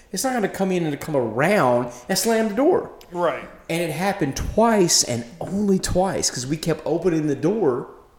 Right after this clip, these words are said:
Speaker 1: and it slammed again when we were on the fifth floor,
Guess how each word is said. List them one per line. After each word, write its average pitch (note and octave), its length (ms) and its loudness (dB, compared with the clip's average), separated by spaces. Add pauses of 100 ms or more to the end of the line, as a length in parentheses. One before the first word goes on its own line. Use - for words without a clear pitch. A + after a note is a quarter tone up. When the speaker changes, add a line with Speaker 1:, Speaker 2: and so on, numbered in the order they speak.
(320)
Speaker 1:
and D#3+ 120 -2
it A3+ 100 2
slammed A#3 400 4
again C#3 520 0
when B2 160 2
we C#3+ 80 2
were C#3+ 80 6
on C3+ 100 4
the B2 60 -2
fifth - 300 -4
floor, F#2+ 340 -4